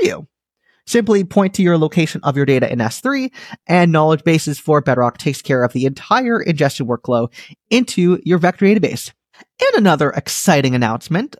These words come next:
from Amazon Bedrock is guardrails. This is in preview,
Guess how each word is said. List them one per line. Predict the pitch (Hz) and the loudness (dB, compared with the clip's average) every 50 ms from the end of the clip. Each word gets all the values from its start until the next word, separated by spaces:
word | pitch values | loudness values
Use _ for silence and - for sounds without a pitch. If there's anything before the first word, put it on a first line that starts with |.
| _ _ - | _ _ -20
from | - - - 160 151 139 - - - | -14 -6 -2 -2 -2 -2 -4 -6 -6
Amazon | 143 143 143 139 127 - 131 120 120 | -4 -4 -2 -2 -2 -2 -2 -2 -4
Bedrock | - - 127 117 123 131 151 - 240 - - - _ _ - | -2 -4 -4 -4 -2 -4 -4 -4 -4 -6 -6 -12 _ _ 0
is | 175 220 240 294 285 - - - - 147 - _ - | 0 2 2 2 0 0 -2 -6 -6 -10 -18 _ -2
guardrails. | - 147 156 247 302 - 185 143 117 95 55 - - - - - - - - - - _ - | 0 2 2 2 2 0 -2 -2 -2 -2 -4 -6 -10 -14 -16 -20 -20 -20 -20 -20 -16 _ -2
This | 247 247 - - | -2 -2 0 0
is | - 214 196 185 | 0 0 2 4
in | 208 202 185 - | 2 2 2 0
preview, | - - 170 165 160 - 214 302 | 0 0 0 2 2 0 -2 -4